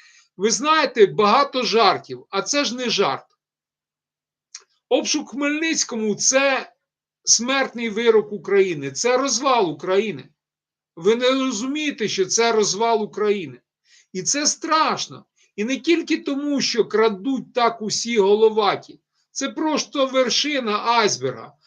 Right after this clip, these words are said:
Вона ж не велика чиновниця Хмельницької області чи обласної ради. Вона не велика чиновниця України. Вона просто голова мсеку області. Все. А тепер подумайте, як верхи живуть і як верхи крадуть.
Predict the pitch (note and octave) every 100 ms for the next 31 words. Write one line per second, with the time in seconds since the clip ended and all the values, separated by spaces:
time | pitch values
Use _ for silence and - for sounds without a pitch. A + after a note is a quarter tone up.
0 | _ - F#3 B3+ D#4 C4+ F#3+ B3 B3+ B3+
1 | B3+ B3 A#3+ A3 F3 A#3+ C4+ C4+ A#3 -
2 | G#3+ A3 G#3+ G#3+ G#3 G#3 - G3+ G#3 G#3
3 | G#3 - G3+ F#3+ G3+ F3+ F#3 - F3+ -
4 | G#3 G#3+ F#3+ F#3 F3+ G3 F3+ G#3+ G#3 G#3
5 | G3+ G3 F3 - _ _ F3+ A3+ C#4+ D4
6 | C4+ C#4+ C#4+ B3+ - B3+ C4+ C4 B3 -
7 | A#3+ A#3+ - A#3 A#3 G3 C#3 C3+ _ -
8 | G#3 C#4 D4 C#4 C#4 D4+ - C4+ B3+ G3
9 | A3+ B3+ B3 C#4 B3+ G#3+ - B3+ A#3+ -
10 | C3+ - G3+ G#3+ E3+ D#3+ - D#3+ - A#3
11 | G3+ - _ _ - F3+ - C#4 C4 C#4+
12 | A3+ C#4+ C#4 C4 B3+ A3+ B3 B3+ A3 A#3
13 | G#3+ A#3+ A#3+ G3+ G3+ G#3+ C4+ - G3+ A3
14 | G#3+ G3 F#3 - G3+ - F#3+ D3+ C#3+ -